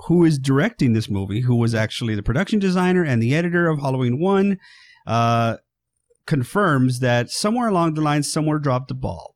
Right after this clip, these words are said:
where they said, "Why don't we make every year on Halloween a Halloween anthology sort of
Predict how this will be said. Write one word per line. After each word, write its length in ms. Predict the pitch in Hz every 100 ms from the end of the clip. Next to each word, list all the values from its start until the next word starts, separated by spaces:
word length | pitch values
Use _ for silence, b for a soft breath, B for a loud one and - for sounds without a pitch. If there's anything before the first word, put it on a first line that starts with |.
| _
where 380 | 160 120 120 117
they 160 | 120
said, 400 | 120 127 117 117 -
"Why 220 | 120 127 156
don't 140 | 208
we 140 | 202 185
make 380 | 156 135 131 -
every 400 | 135 139 160 170
year 340 | 143 113 104
on 180 | 95 113
Halloween 560 | 113 117 113 101 101 101
a 180 | 104 104
Halloween 720 | 101 123 131 180 202 160 143
anthology 760 | 127 123 135 110 113 110 117 104
sort 360 | - 110 95
of 220 | 95 110